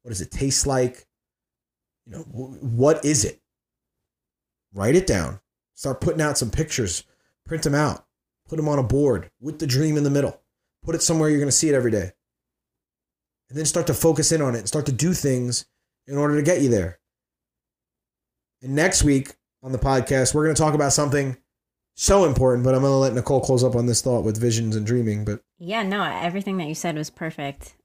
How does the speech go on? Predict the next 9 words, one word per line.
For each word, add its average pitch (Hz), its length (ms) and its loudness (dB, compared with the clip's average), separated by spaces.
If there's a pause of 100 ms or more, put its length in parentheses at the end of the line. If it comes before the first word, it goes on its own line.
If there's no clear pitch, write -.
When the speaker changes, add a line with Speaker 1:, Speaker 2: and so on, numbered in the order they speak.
Speaker 2:
Uh, 156 60 -14
I 156 220 -2
would 180 180 -2
add 180 200 0
on 180 180 -2
to 180 200 -6
that, 160 300 -2
um, 151 280 -6
visualizing, 151 1040 -2